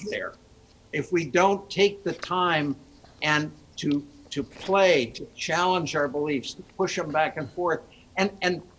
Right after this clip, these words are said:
and not to change direction all the time. I'm not saying that. You know, you have to make decisions and set goals and set strategies. But on the other time, you're always pushing, you're always looking for that next right answer.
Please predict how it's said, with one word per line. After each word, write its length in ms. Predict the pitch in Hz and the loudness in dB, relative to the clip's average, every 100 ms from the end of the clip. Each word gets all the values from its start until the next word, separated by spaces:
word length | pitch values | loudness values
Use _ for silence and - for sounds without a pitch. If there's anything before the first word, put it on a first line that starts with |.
| - | -4
and 80 | 196 | 2
not 240 | 247 277 | 4 2
to 80 | 214 | 0
change 460 | - - 190 160 117 | -2 0 0 0 -2
direction 580 | 131 156 277 - 151 123 | 0 2 2 0 -4 -4
all 240 | 120 127 | -4 -4
the 80 | 107 | -6
time. 420 | - 113 98 123 | -4 -4 -4 -8
I'm 140 | 143 | -8
not 180 | 180 175 | -8 -8
saying 280 | - 220 233 | -2 0 0
that. 300 | 131 110 - | 0 -2 -2
You 80 | 139 | -6
know, 240 | 131 151 143 | -4 -4 -6
you 60 | |
have 160 | 165 175 | -8 -6
to 80 | 180 | -2
make 240 | 175 180 | 0 0
decisions 720 | 170 - 180 165 180 180 160 - | -4 -2 0 0 -2 -4 -6 -8
and 180 | 123 120 | -8 -6
set 360 | - - 170 - 139 | -8 -6 -6 -6 0
goals 520 | 160 170 170 170 - - - - | 4 4 2 -2 -8 -16 -16 -10
and 120 | 120 | -8
set 360 | - 185 - | -4 -4 -6
strategies. 800 | - - 160 160 165 143 185 180 - - - | -10 0 4 4 2 -2 -4 -4 -10 -12 -2
But 100 | 156 | 0
on 120 | 170 | 2
the 120 | 170 | 4
other 180 | 208 220 | 4 4
time, 380 | - 170 165 151 | 2 -2 -2 -2
you're 220 | 165 185 - | -2 -2 -2
always 680 | 170 208 226 220 185 165 - - - - | 2 4 6 6 4 2 -6 -18 -20 -4
pushing, 520 | 202 202 - 160 147 - - | 2 2 2 -2 -4 -6 -10
you're 180 | 156 170 | -6 -4
always 560 | 160 180 196 196 170 165 | 2 6 6 6 4 0
looking 400 | 170 - 156 139 | -4 -2 -6 -4
for 120 | 139 | -2
that 220 | 127 143 | -4 -4
next 280 | 143 135 - | -4 -6 -4
right 200 | 120 113 | -4 -4
answer. 320 | 101 104 - | -8 -12 -14